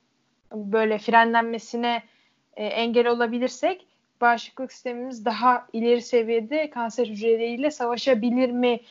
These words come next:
sorusuna gitmeye çalışıyorlar, e, çalışmışlar. Ve böyle bir çalışmayla da Nobel ödülünü almışlar kendileri iki bin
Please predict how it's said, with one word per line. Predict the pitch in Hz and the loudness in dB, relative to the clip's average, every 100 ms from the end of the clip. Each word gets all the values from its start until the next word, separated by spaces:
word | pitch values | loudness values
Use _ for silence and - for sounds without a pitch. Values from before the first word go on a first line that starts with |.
| _ | _
sorusuna | - 233 214 - 233 233 226 - - | -2 0 0 -4 -2 0 0 -2 -12
gitmeye | 208 - 208 208 208 208 _ - | -12 -8 -8 -6 -6 -10 _ -12
çalışıyorlar, | 208 202 196 202 190 196 196 _ _ _ - | -8 -8 -8 -10 -8 -10 -12 _ _ _ -14
e, | - 208 208 | -8 -6 -6
çalışmışlar. | 214 208 202 196 - 294 339 - - | -4 -4 -6 -10 -2 0 0 -4 -10
Ve | 254 233 | -6 4
böyle | 247 247 240 226 208 | 6 8 6 2 -4
bir | |
çalışmayla | - 233 220 226 214 240 | -8 -8 -8 -10 -10 -6
da | 294 | -6
Nobel | 262 233 226 | -4 -4 -4
ödülünü | 214 202 220 226 277 _ _ _ | -6 -10 -10 -10 -12 _ _ _
almışlar | 220 220 214 - 214 202 | -6 -4 -4 -6 -6 -8
kendileri | 202 196 190 202 226 285 - - | -10 -10 -10 -8 -8 -8 -12 -20
iki | 190 208 | -10 -8
bin | 226 | -8